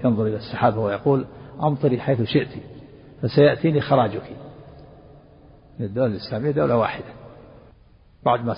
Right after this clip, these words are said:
سقطت الخلافة العباسية سنة ستمائة وستة وخمسين، سقطت الخلافة الإسلامية، ثم عادت الخلافة،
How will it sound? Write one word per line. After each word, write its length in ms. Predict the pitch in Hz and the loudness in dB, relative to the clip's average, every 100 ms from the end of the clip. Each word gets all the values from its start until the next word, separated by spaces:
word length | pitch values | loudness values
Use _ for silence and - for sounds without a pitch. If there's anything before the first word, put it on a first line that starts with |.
| - | -4
سقطت 320 | 131 113 - - - - - - - - - - | -4 -6 -8 -16 -20 -20 -20 -20 -20 -20 -20 -16
الخلافة 220 | - 113 104 | -4 -4 0
العباسية 440 | 98 104 104 113 | -2 -2 -4 -2
سنة 160 | 113 104 | -2 -2
ستمائة 380 | - - 113 | -4 -2 -2
وستة 160 | 107 - | -2 -6
وخمسين، 440 | 110 110 - 185 175 - - - - | -6 -2 2 0 0 -10 -18 -20 -2
سقطت 280 | 170 123 101 | 0 0 -6
الخلافة 340 | - 113 98 | -8 -8 -6
الإسلامية، 360 | 110 - - 78 - - - - - - - | -8 -12 -12 -12 -14 -20 -20 -20 -20 -20 -10
ثم 180 | - 170 | -4 0
عادت 360 | 131 123 110 - | 2 2 0 -8
الخلافة، 420 | 107 - 120 110 | -12 -10 -10 -10